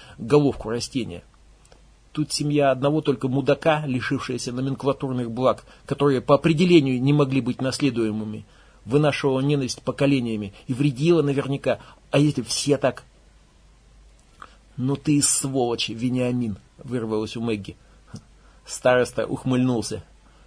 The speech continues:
«Все, все сволочи!»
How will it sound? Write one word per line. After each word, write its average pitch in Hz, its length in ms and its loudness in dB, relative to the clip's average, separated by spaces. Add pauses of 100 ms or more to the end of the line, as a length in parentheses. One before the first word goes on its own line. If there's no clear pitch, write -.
(460)
«Все, 151 640 4 (300)
все 123 460 0
сволочи!» 107 880 2